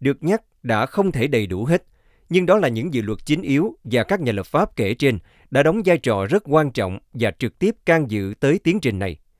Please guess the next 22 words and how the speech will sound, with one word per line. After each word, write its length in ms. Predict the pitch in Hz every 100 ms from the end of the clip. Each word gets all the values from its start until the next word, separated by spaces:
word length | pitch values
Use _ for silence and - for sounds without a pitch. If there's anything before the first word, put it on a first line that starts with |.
| _ _ _ _ _
Các 160 | 208 190
dự 100 | 135
luật 220 | 127 -
này 240 | 123 113
có 140 | 113 202
thể 160 | 156
tìm 320 | - 127 110 107
tại 240 | 107 104
kho 180 | - 165
lưu 160 | 170 165
trữ 180 | 117 107
hồ 260 | 151 107
sơ 280 | 101 143 127
của 300 | 117 113 101
Quốc 160 | 131 214
hội 300 | 107 90 95 - - -
tại 180 | 107 101
congress 540 | - 143 127 - 127 - -
dot 240 | 117 127 -
gov 340 | 131 127 117 127 117 -
slash 400 | - 123 120 -
bill 240 | 113 120